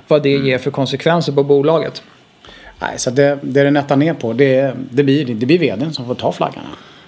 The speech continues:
Speaker 1: Det finns ingen annan.
Speaker 2: Nej.
Speaker 1: Är man V D och inte tar den digitala flaggan, då kan
Speaker 2: Nej.
Speaker 1: man hälsa hem.
Speaker 2: Ställa krav på att vi ska ha en digital strategi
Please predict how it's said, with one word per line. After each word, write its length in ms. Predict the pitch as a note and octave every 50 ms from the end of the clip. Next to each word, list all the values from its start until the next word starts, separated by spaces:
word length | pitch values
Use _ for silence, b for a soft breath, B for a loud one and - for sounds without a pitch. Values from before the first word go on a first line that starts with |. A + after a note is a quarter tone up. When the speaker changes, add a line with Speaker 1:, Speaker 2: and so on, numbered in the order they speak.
| B B
Speaker 1:
Det 100 | F3+ F3+
finns 260 | F3+ A3 A#3 A3 G3+
ingen 180 | G3+ F3 D#3 D3+
annan. 280 | C#3 C3+ C3+ C3 C3 B2+
Speaker 2:
Nej. 160 | A#2 G2+ F2+ F#2+ - - _ _ _ _ _ _ _ _ _ _
Speaker 1:
Är 80 | - F3
man 160 | F#3+ G3 F#3
V 180 | G3 G3+ F#3+
D 100 | F#3 G3
och 80 | G3+ G3
inte 160 | F3+ - F3+
tar 160 | E3 - E3
den 80 | D#3 D#3
digitala 400 | D#3 D#3 D3+ D3+ D#3 D3 D3 C#3+
flaggan, 420 | - D#3 C#3+ C#3 C#3+ D3+ C#3 C3 C#3+ - - - -
då 100 | - D#3+
kan 120 | D3 E3 D#3
Speaker 2:
Nej. 80 | D#3
Speaker 1:
man 60 | D3+
hälsa 200 | D3+ C#3 C3+ -
hem. 140 | C3+ C#3 C#3+ - - -
Speaker 2:
Ställa 280 | - - - D#3 D3 -
krav 300 | - C3 D3 D3+ A#2+ - - - -
på 60 | -
att 120 | A#2 - -
vi 40 | A2
ska 160 | - - A#2+
ha 100 | A2 A2
en 80 | G#2+
digital 360 | G2+ G#2+ G#2+ G#2+ - G#2 G2 F#2+
strategi 560 | - - A2+ G2+ - - - B2 A2 F#2